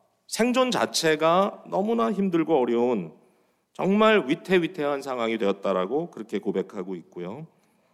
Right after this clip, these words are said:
또 오 절에 보니까 이렇게 써 있어요. 여기 나와 있는 말씀을 우리가 조금 더 그 좀 확대해서 말씀을 드리자면, 어, "우리는 엎드려져 있고,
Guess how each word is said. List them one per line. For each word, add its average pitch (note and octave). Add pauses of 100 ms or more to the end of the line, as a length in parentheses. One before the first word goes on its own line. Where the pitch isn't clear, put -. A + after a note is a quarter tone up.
(920)
또 G3
오 D#3
절에 C#4
보니까 D3
이렇게 B2
써 A#2
있어요. F#2+
여기 B2+ (120)
나와 C3+
있는 D#3+
말씀을 B2
우리가 A#2+
조금 -
더 B2 (440)
그 A#2
좀 G#2+
확대해서 C3+ (180)
말씀을 G#2+
드리자면, G#2+ (520)
어, B2+ (1200)
"우리는 G#3
엎드려져 F3
있고, A#2+